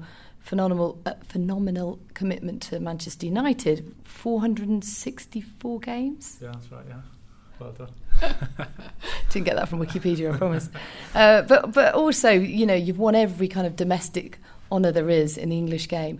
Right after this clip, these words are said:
Speaker 1: So did it feel to you, just like, I don't know, that this was your moment just to let it all sink in?
Speaker 2: Um, yeah, in some ways. I was obviously hugely proud about it, to, to, um,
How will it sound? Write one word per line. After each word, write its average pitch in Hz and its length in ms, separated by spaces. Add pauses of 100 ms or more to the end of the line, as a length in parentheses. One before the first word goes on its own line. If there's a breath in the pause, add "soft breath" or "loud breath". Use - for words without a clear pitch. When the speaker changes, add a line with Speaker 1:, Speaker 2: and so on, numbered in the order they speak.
(260 loud breath)
Speaker 1:
So 226 280
did 214 240
it 254 220
feel 233 340
to - 200
you, 196 240
just 170 300
like, 202 180 (1200 loud breath)
I 311 60
don't 302 120
know, 160 200
that 214 160
this - 180
was 208 160
your 208 140
moment 185 360
just 185 140
to 185 80
let 175 160
it 175 60
all 175 180
sink 165 320
in? 156 300 (1300 loud breath)
Speaker 2:
Um, 190 800 (1500)
yeah, 208 260
in 185 80
some 143 220
ways. 135 240
I 147 160
was 160 160
obviously 143 360
hugely 117 420
proud 117 360
about 104 300
it, - 220
to, 113 120
to, 110 360
um, 107 360